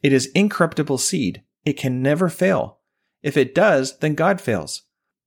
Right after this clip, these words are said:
Our confidence to receive from God must be firmly established in the fact that His word is mightily at work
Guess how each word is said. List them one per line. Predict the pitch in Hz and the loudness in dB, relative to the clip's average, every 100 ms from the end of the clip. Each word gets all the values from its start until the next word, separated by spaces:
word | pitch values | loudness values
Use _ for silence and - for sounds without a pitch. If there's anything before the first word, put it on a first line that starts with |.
| _ - | _ -2
Our | 190 | -2
confidence | 196 185 170 139 120 107 - | 0 0 0 0 -2 -2 -4
to | 131 | -6
receive | 113 110 - 156 | -4 -2 -2 -2
from | 170 147 | -2 -2
God | 120 107 | 0 0
must | 110 113 - | 0 -4 -2
be | 104 | -4
firmly | - - 156 185 185 | -4 -2 0 2 2
established | 147 - 117 92 98 95 - | 0 0 0 0 -2 -6 -6
in | 120 | -4
the | 104 | -4
fact | - 120 127 131 - | 0 0 0 -2 -4
that | 98 - | -4 0
His | 127 110 | -2 -2
word | 110 120 156 156 | 0 2 2 0
is | - 107 104 | -4 -4 -4
mightily | 104 107 117 139 160 165 165 | -4 0 2 2 0 0 0
at | - | 0
work | 110 104 104 - | 0 0 0 -6